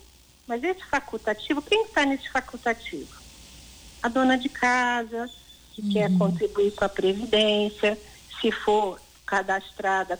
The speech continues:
Speaker 1: como família de baixa renda, a gente já falou isso, sobre isso também, pode recolher oito por cento, mas aí lembrando que só dá direito à aposentadoria por idade. Então, esse facultativo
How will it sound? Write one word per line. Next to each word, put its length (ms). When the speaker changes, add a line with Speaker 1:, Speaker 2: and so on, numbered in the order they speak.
Speaker 1:
como 280
família 500
de 80
baixa 420
renda, 460
a 20
gente 240
já 140
falou 380
isso, 300
sobre 260
isso 360
também, 520
pode 300
recolher 500
oito 300
por 260
cento, 720
mas 320
aí 200
lembrando 680
que 160
só 100
dá 180
direito 360
à 40
aposentadoria 920
por 240
idade. 680
Então, 300
esse 260
facultativo 920